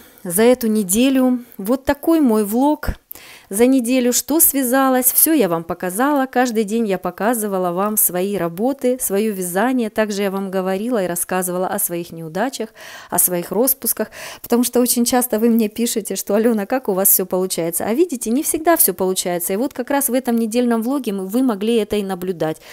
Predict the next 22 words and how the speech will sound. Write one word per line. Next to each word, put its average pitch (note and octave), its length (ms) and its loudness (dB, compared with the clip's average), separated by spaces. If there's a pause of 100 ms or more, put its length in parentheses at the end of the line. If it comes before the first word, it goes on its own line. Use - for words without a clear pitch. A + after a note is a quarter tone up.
(300)
что D#4 240 2
и D4+ 60 6
распуск D#4+ 460 2
у - 20 0
меня F#3 280 -4
был F3+ 160 -2
и D4 140 -2
по D#3+ 180 -4
маминому C4 520 2
пуловеру, A#3+ 640 0
да, A#3 160 0
я B3 180 2
очень A3+ 260 0
много A3 260 0
распускала, G3+ 640 -2
и E3 180 -8
здесь A#3 300 -4
я B3 60 0
распускала, A#3 520 -4
я G#3+ 160 -2
говорила G#3 560 -2
вам. F#3+ 220 -6